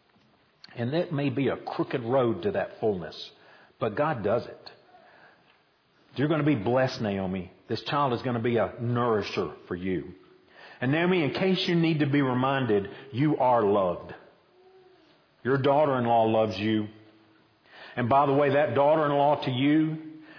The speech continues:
is more than seven sons. The numbers here are significant again. This number of perfection, this number of fulfillment. Naomi, you just need to understand, this, this daughter-in-law who loves you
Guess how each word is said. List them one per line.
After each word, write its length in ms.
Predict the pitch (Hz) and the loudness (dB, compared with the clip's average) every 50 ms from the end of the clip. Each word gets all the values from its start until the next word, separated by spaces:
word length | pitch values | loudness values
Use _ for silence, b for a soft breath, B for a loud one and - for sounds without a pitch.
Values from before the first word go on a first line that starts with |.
| B B | B B
is 220 | 151 139 131 123 | 0 0 2 2
more 260 | 135 143 151 156 151 151 | 2 2 4 4 2 2
than 200 | 143 123 113 110 | 2 0 0 -2
seven 520 | - - - - 156 156 143 156 143 135 | -4 -4 -2 0 0 2 2 0 0 -2
sons. 440 | - - 147 139 131 117 104 98 90 | -2 -2 0 0 0 0 -2 -2 -2
The 80 | 127 | -2
numbers 500 | 120 123 147 175 196 185 165 139 123 - - | 0 0 0 0 2 2 2 0 0 0 0
here 220 | 147 139 123 123 113 | 0 2 2 2 2
are 120 | 107 101 | 0 0
significant 640 | - - 113 104 113 127 135 127 101 82 101 90 87 | -2 -2 -4 -2 -2 -2 -4 -4 -4 -6 -6 -6 -6
again. 400 | 76 82 85 80 80 85 98 110 - _ _ _ _ b b b b b b b b b b b b b _ | -8 -10 -10 -10 -10 -12 -14 -16 -18 _ _ _ _ b b b b b b b b b b b b b _
This 160 | - 117 - - | -6 -4 -2 -2
number 300 | 139 131 143 139 135 120 | 0 0 2 2 2 2
of 120 | 107 - | 0 0
perfection, 680 | - 107 - - - 143 139 143 - - 139 135 131 | -4 -4 -2 0 0 0 0 -2 -4 -2 -2 0 0
this 160 | 123 107 - | 0 -2 -2
number 280 | 131 127 127 123 120 117 | -2 0 0 2 2 0
of 120 | 107 - | 0 0
fulfillment. 640 | - 107 98 - - 135 135 135 135 131 131 131 - - - B B B B B B B B B _ _ b b b b b b b b - - - 123 - - - _ - - - | -2 -4 -4 -2 -2 -2 0 0 0 0 -2 -4 -8 -14 -20 B B B B B B B B B _ _ b b b b b b b b -20 -14 -14 -14 -14 -14 -20 _ -20 -12 -6
Naomi, 420 | 131 131 135 143 151 160 165 156 151 | -4 -2 0 0 0 2 2 2 4
you 100 | 156 151 | 2 2
just 240 | 143 160 - - | 2 0 0 0
need 140 | 165 156 143 | 0 0 2
to 80 | 151 151 | 2 2
understand, 680 | 156 147 135 - - 170 165 160 147 123 113 113 107 - - - | 2 0 0 0 0 -2 0 0 0 0 -2 -2 -4 -6 -6 -2
this, 320 | 120 135 139 135 - - - - | 0 0 0 0 -2 -8 -12 -8
this 400 | 104 113 135 143 139 - - - - - - - - 113 101 | -4 -2 0 0 -2 -4 -10 -14 -16 -20 -20 -18 -16 -6 -2
daughter-in-law 800 | 131 131 139 156 160 156 143 131 127 127 127 127 127 123 110 107 | 2 4 4 4 4 4 2 2 2 2 4 4 4 2 2 2
who 260 | 135 127 123 131 131 | 0 2 2 2 4
loves 300 | 135 139 139 127 107 107 | 4 2 2 0 -2 -2
you 360 | 110 113 110 101 95 95 | -2 0 0 0 -2 -4